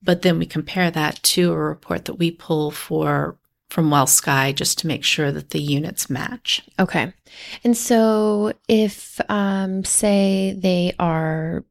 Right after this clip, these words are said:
Speaker 2: awarded five hundred thousand dollars, we get through half the year and they're over or under billing, is there a conversation that happens there?
Speaker 1: Uh, yes. If they're under billing, we wanna, um, we'll contact them and make sure that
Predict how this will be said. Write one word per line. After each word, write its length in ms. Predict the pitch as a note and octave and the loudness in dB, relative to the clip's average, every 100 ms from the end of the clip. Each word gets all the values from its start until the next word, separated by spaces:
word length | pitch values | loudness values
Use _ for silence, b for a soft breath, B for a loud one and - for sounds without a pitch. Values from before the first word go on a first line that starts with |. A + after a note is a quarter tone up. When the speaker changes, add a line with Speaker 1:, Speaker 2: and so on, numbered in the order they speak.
| _ - | _ -4
Speaker 2:
awarded 560 | F3 E3+ E3+ F3 F3+ - | -2 0 2 2 0 0
five 220 | E3+ E3 | -2 0
hundred 220 | E3 D#3+ | 0 0
thousand 280 | E3+ D#3+ F3+ | -4 -4 -2
dollars, 680 | G#3+ B3 A3+ G#3+ G3+ G3 - | 2 4 6 4 2 0 0
we 160 | F3 | -2
get 260 | - E3+ - | 0 -4 -2
through 400 | F3 D#3+ D#3+ D#3 | -2 0 0 0
half 320 | F3 F3 E3+ | 0 0 0
the 100 | E3+ | -2
year 720 | D3+ F#3 G3+ F#3+ F#3 F#3 G3 - | 0 2 4 4 4 2 0 0
and 320 | E3 D#3 D#3 | -2 -2 -2
they're 320 | D#3 D3 - - | -2 -2 -2 2
over 420 | G3 F#3+ F3 E3+ | 4 4 4 4
or 220 | D#3+ D3+ - | 4 2 0
under 280 | D3+ D#3+ | 0 2
billing, 320 | D3+ D3 - E3 | 0 -2 -4 -4
is 140 | D3+ | -2
there 100 | D#3 | -4
a 40 | |
conversation 600 | D3+ D#3 D3+ - D#3 - | -4 -4 -4 -4 -4 -4
that 160 | D#3 - | -6 -6
happens 440 | - C#3 D3+ D#3 | -8 -6 -6 -6
there? 480 | - D3 D3 F3+ G3 _ _ _ B B B B B B B B - | -6 -6 -2 -2 -2 _ _ _ B B B B B B B B 0
Speaker 1:
Uh, 280 | A3+ G#3 F#3+ | 2 4 4
yes. 540 | F#3 F#3+ C#4+ G#3+ F#3+ - | 0 2 2 4 2 0
If 120 | F#3 | 2
they're 480 | G3 F3+ F3 - - _ - | 2 4 4 0 -10 _ 2
under 300 | B3 C4+ A#3+ | 4 4 4
billing, 420 | F#3 E3 D#3+ D#3 | 4 4 2 0
we 140 | D#3+ | 0
wanna, 400 | E3 E3+ D#3+ D3+ - | 2 2 2 -2 -4
um, 400 | E3+ - - - _ | -6 -6 -10 -14 _
we'll 160 | - A3 | 2 2
contact 520 | G#3+ F#3 E3 E3+ D#3+ | 4 2 2 -2 -2
them 120 | F3 | 0
and 120 | E3 D#3+ | 0 0
make 180 | D3+ | 0
sure 340 | - - E3+ D#3 | 0 2 2 2
that 280 | D#3 D3+ | 0 -2